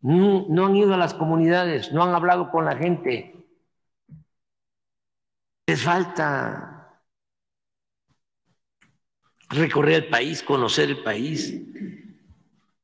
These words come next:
México es un mosaico cultural. No es lo mismo, este, Valladolid en Yucatán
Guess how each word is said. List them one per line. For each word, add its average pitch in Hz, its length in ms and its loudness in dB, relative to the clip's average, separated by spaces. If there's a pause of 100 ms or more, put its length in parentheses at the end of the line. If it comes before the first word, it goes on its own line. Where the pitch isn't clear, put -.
(220)
México 160 480 0
es - 340 -4
un 156 180 0
mosaico 131 680 -4 (360)
cultural. 120 680 -2 (3000)
No 127 140 0
es 151 140 0
lo 139 160 0
mismo, 135 1080 -4 (420)
este, 107 1400 -2
Valladolid 160 720 2
en 139 140 2
Yucatán 131 540 -2